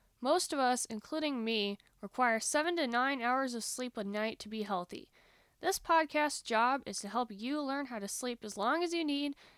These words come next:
as well as you need, and enjoy every night as you sleep away into sweet dreams. This week's advice is on how to get to sleep, which is a problem for many people. These tips are fairly easy to utilize, but they can have a big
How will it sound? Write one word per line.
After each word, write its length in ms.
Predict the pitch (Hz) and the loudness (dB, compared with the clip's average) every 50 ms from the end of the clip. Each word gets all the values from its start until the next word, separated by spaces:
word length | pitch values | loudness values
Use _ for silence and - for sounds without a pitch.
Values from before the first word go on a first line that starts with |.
| _ _ _ - | _ _ _ -2
as 180 | 208 208 202 | -2 -2 0
well 260 | 208 220 233 254 247 | 4 6 6 6 6
as 120 | 247 240 254 | 4 2 0
you 140 | 269 254 247 | 0 0 0
need, 300 | 254 254 254 254 254 - _ - - _ _ - | 0 0 0 -2 -2 -4 _ -18 -20 _ _ -6
and 120 | 196 202 | -2 -2
enjoy 400 | 202 208 202 233 226 247 240 233 - - | 0 0 0 0 2 2 2 2 2 2
every 280 | 233 285 302 370 359 330 | 2 2 4 4 2 2
night 300 | 302 269 254 254 247 - - | 2 0 -2 -4 -6 -8 -10
as 180 | - 202 185 - | -10 -10 -8 -6
you 80 | 196 | -6
sleep 320 | 196 - - 311 339 320 - | -4 -4 -2 -2 -2 -2 -2
away 360 | 311 269 262 247 240 240 240 | 0 2 4 4 4 2 0
into 240 | - 226 220 240 233 | -2 -4 -4 -2 -2
sweet 320 | 226 - 220 208 202 - - | -4 -2 -2 -2 -4 -4 -4
dreams. 600 | 196 185 175 165 170 - - 220 - - - _ _ _ _ _ _ _ _ _ _ _ _ _ _ _ - - _ - _ _ - | -6 -6 -6 -6 -8 -12 -14 -14 -16 -16 -18 _ _ _ _ _ _ _ _ _ _ _ _ _ _ _ -20 -20 _ -20 _ _ -2
This 240 | - 381 403 - - | 2 2 2 4 4
week's 300 | 370 349 330 294 - - | 2 2 2 2 2 2
advice 400 | 277 226 226 220 233 262 269 - | 2 4 4 4 6 6 4 4
is 160 | 277 240 233 | 4 4 4
on 160 | 226 226 226 | 4 2 2
how 180 | - - 233 233 | 2 2 2 2
to 80 | 254 240 | 2 0
get 320 | - - 302 359 359 - | 0 4 4 4 4 2
to 80 | - 196 | -4 -6
sleep, 460 | - - - 185 156 - - - - - - - _ _ _ | -4 -4 -4 -4 -6 -8 -8 -14 -20 -20 -20 -20 _ _ _
which 180 | - 220 254 311 | -2 -2 0 2
is 160 | 349 359 370 | 2 2 2
a 40 | 359 | 2
problem 440 | - 302 277 285 285 294 311 311 285 | 4 8 8 8 8 6 4 0 -2
for 140 | 254 233 | -2 0
many 260 | 220 226 233 240 262 247 | 2 2 2 2 0 -4
people. 460 | - - 220 208 - - - - - - - - - - - _ _ - | -4 -6 -6 -6 -6 -8 -10 -10 -12 -16 -18 -18 -20 -20 -20 _ _ -2
These 200 | 240 311 349 - | 0 0 0 2
tips 280 | - 427 415 - - | 2 2 2 2 4
are 120 | 330 294 285 | 4 4 4
fairly 400 | - 285 285 302 320 330 339 330 | 6 6 8 8 8 8 6 2
easy 400 | - - 262 277 269 294 311 294 | 2 2 2 4 4 4 4 4
to 40 | |
utilize, 720 | 277 254 254 254 254 240 220 202 185 180 180 180 185 - | 4 4 4 6 6 6 6 4 4 4 4 2 0 -2
but 100 | - 202 | -4 -2
they 120 | 202 240 269 | 0 0 0
can 160 | - 311 302 | 0 2 2
have 120 | 294 285 | 2 4
a 80 | 285 262 | 2 2
big 300 | 220 - 196 202 214 | 2 2 0 0 0